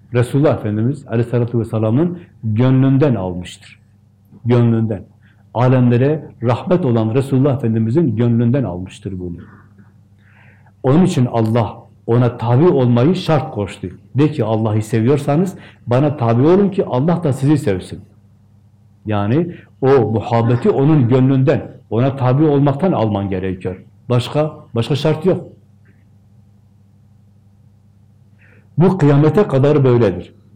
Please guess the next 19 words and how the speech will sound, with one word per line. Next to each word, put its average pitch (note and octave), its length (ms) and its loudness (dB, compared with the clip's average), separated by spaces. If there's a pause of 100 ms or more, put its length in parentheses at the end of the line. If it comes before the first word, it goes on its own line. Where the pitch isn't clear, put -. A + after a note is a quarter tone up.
(680)
Ya D#3+ 280 4
onu C3 200 4
bir C#3+ 180 4
peygamber B2 500 4
varisinin B2 600 2
gönlünden B2+ 480 2
alırsın D3 640 0 (180)
ya C#3 160 2
da C#3+ 100 2
kendine B2 280 0
hayal B2 320 -2
kurarsın. F2+ 540 -12 (2500)
Ne D3+ 140 4
kadar C#3+ 380 2
tabi A#2 300 2
oldun, A#2 640 2 (220)
ne D#3+ 120 2
kadar C3 300 2
uydun, A#2+ 680 0